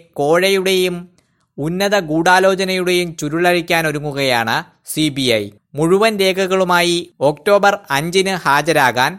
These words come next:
ജോസിന് സി ബി ഐ നോട്ടീസ് നൽകി. ജോസിനു മുമ്പ് ആ പദവി വഹിച്ചിരുന്ന ശിവശങ്കറാണ് റെഡ് ക്രസന്റ് ഇടപാടിന് ചുക്കാൻ പിടിച്ചത്. രണ്ടായിരത്തി പത്തൊൻപത് ജൂലൈ പതിനൊന്നിന്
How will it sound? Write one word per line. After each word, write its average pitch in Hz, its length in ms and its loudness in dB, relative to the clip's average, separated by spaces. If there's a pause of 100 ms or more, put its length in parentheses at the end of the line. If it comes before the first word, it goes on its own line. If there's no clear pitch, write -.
(300)
ജോസിന് 180 680 2
സി 156 280 -4
ബി 175 180 -4
ഐ 180 140 2
നോട്ടീസ് 151 480 -6
നൽകി. 113 320 -4 (320)
ജോസിനു 196 500 2
മുമ്പ് 208 320 0 (160)
ആ 143 160 2
പദവി 185 400 0
വഹിച്ചിരുന്ന 170 640 -2
ശിവശങ്കറാണ് 151 840 -2 (420)
റെഡ് 165 240 0
ക്രസന്റ് 202 400 -4
ഇടപാടിന് 175 580 2
ചുക്കാൻ 170 420 -2
പിടിച്ചത്. 127 440 -2 (260)
രണ്ടായിരത്തി 185 540 0
പത്തൊൻപത് 180 580 0 (340)
ജൂലൈ 170 380 0
പതിനൊന്നിന് 151 600 -2